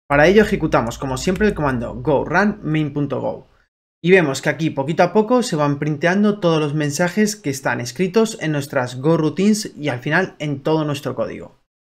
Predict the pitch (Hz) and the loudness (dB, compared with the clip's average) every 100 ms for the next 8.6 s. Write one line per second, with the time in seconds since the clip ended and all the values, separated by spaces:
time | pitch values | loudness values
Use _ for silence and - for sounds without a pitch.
0 | _ - 185 190 170 190 214 147 135 170 | _ -2 0 0 0 4 4 4 0 -2
1 | 196 190 190 180 180 185 170 117 139 131 | 2 2 4 2 2 2 2 -2 -2 -6
2 | - 165 170 160 175 175 151 120 120 - | -2 0 0 0 -2 -2 -4 -4 -6 -8
3 | - 160 139 139 175 180 180 175 202 214 | -4 -4 -4 -2 0 2 2 2 2 2
4 | 190 135 165 135 120 - 143 - - 151 | 2 0 0 0 -4 -2 0 0 -2 -2
5 | 143 139 147 156 139 151 120 123 180 180 | 0 -2 -2 -2 0 2 2 0 0 0
6 | 190 180 220 214 180 180 170 160 135 135 | -2 -2 2 2 4 2 2 2 2 0
7 | 120 113 123 139 190 214 160 143 143 139 | -4 -6 -4 0 2 4 2 0 -2 -4
8 | 127 123 110 110 110 | -4 -4 -4 -10 -14